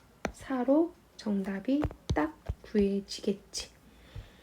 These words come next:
이건 별로 어렵지 않았죠? 네, 교과서에 있는 문제예요. 자, 그 다음에 이제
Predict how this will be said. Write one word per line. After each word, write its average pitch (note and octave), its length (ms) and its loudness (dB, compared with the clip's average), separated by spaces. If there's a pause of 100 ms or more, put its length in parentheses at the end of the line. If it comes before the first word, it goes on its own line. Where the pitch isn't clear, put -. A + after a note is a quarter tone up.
(1000)
이건 G3+ 200 2
별로 G3+ 240 4
어렵지 A3 340 2
않았죠? A3 720 2
네, G#3 180 0
교과서에 G#3+ 640 2
있는 G3 280 4
문제예요. G3 1000 2 (440)
자, A3+ 140 -10
그 C4+ 120 6
다음에 C4 260 6
이제 B3+ 580 6